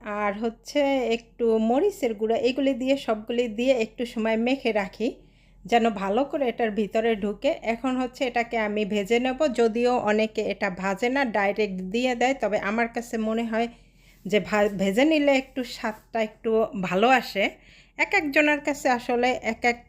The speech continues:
ধরনের টেস্টটা আসে, but আমি যেটা, যেভাবে রান্না করি সেটাই আজকে আপনাদের সাথে শেয়ার করতেছি।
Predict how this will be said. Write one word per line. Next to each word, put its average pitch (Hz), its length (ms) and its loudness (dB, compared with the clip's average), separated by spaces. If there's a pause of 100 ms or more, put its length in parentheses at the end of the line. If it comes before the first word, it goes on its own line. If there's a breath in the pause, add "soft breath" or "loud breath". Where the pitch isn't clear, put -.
ধরনের 214 440 2 (160)
টেস্টটা 202 480 -4
আসে, 202 340 -4
but 196 160 -2 (220)
আমি 240 260 2
যেটা, 220 420 0
যেভাবে 202 420 0
রান্না 196 340 -4
করি 262 200 -6
সেটাই 196 420 -2
আজকে 190 240 -6
আপনাদের 190 340 -6
সাথে 190 320 -6
শেয়ার 190 340 -4
করতেছি। 190 720 -8